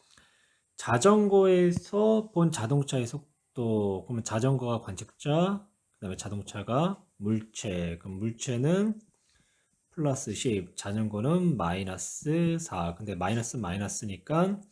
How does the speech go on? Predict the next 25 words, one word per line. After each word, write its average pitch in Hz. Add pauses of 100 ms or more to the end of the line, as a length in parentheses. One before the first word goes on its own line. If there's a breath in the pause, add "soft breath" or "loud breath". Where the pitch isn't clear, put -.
(440 loud breath)
얘는 143
플러스 165
방향으로 101
십사. 87 (600 soft breath)
그래서 143
자전거에서 175
본 170
자동차의 135
속도는 147
동쪽 143
플러스 175
맞는데 110 (300)
육 139
미터 175
per 156
sec가 151
아니라 160
십사 165 (480)
미터 135
per 120
sec. - (840)
니은 113 (460 loud breath)
옳지 107
않은 101
문장. 104